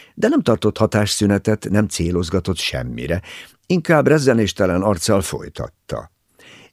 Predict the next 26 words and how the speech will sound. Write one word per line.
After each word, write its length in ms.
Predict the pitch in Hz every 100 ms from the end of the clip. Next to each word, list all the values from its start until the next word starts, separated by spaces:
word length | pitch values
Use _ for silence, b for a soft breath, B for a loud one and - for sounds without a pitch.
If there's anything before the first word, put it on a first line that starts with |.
| _
Ennek 320 | - 220 196 160
a 100 | 131
házasságnak, 880 | 135 113 117 - - 101 104 135
pontosabban 680 | - 190 156 - 110 101 107
a 100 | 92
körülményeinek 1040 | 85 139 139 117 98 98 95 95 101 120 -
azonban 580 | 139 151 151 151 156
most 520 | 160 156 151 - - -
nincs 360 | 107 151 -
jelentősége. 1120 | 82 64 55 - - 58 - 58 55 - 57 - _ _ _ _ _ _ _ _ _ _ _ _ _ _ _
Természetesen 920 | - 110 127 120 117 - 90 78 69 71
volt, 600 | 64 53 90 131 _ - b b b b
de 160 | - 156
a 100 | 156
franciák 460 | 147 254 - 160 131
pontosan 460 | 220 254 156 135
tudták, 440 | 113 143 - 131 -
hogy 200 | 107 87
ezekhez 520 | - 175 185 - 113
a 100 | 101
szövevényesen 800 | 90 190 202 120 98 90 85 95
felépített 580 | - 104 85 90 82 78
C 120 | -
I 140 | 110
A 320 | 123 90 85 101
akciókhoz 720 | 98 - 95 92 87 98